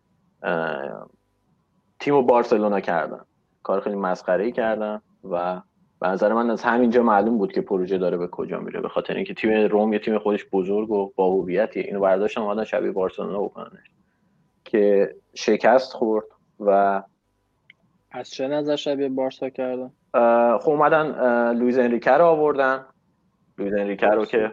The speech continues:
Speaker 1: اون موقع مربی تیم ب بارسلونا بودش و اونجا خوب کار کرده بود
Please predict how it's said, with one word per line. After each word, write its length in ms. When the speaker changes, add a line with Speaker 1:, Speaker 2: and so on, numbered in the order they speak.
Speaker 1:
اون 120
موقع 200
مربی 440
تیم 280
ب 160
بارسلونا 580
بودش 420
و 60
اونجا 220
خوب 180
کار 220
کرده 320
بود 260